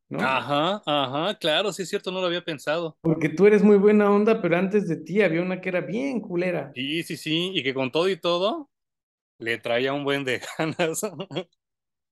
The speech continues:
Speaker 1: Y básicamente es el mismo personaje, pero en rojo.
Speaker 2: Sí,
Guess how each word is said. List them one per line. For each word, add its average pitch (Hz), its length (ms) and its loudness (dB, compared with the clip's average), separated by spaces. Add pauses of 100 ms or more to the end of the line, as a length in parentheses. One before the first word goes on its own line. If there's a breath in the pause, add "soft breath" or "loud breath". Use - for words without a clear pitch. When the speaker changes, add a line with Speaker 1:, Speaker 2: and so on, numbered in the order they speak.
(380)
Speaker 1:
Y 185 200 2
básicamente 208 1120 -2
es 214 200 -6
el 196 120 -4
mismo 196 240 -6
personaje, 170 420 -6
pero 160 160 -2
en 135 100 -6
rojo. 175 440 -6 (500 loud breath)
Speaker 2:
Sí, 196 380 -6